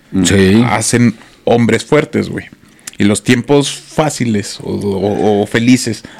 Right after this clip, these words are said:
Speaker 3: hacen hombres débiles, que eso es lo que
Speaker 2: Fíjate,
Speaker 3: provoca los tiempos difíciles.
Speaker 2: me va a caer mucha mierda encima, güey, pero de cierta
Speaker 3: Aguas.
Speaker 2: manera... Sí, güey, a la verga, güey.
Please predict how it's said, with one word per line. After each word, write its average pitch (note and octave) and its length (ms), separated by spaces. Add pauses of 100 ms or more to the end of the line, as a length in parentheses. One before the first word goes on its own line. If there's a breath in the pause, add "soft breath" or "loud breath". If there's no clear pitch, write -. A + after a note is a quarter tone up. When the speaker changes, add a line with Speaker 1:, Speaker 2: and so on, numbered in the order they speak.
Speaker 3:
hacen A2 280
hombres A2+ 320
débiles, G#2 460
que A#2+ 100
eso B2 140
es A#2+ 60
lo B2 120
que B2 100
Speaker 2:
Fíjate, C#3+ 220
Speaker 3:
provoca A2+ 480 (280 loud breath)
los G2+ 220
tiempos G#2 340
difíciles. C3 380
Speaker 2:
me C3+ 160
va D#3 100
a D#3 60
caer E3 200
mucha D#3+ 280
mierda C3 420
encima, A2 480
güey, D#2 280 (160)
pero G2 220
de G3 100
cierta A3 320
Speaker 3:
Aguas. F3+ 60
Speaker 2:
manera... C3+ 260 (120)
Sí, F3+ 300
güey, - 140
a - 20
la F3 120
verga, F#2+ 280
güey. D2+ 160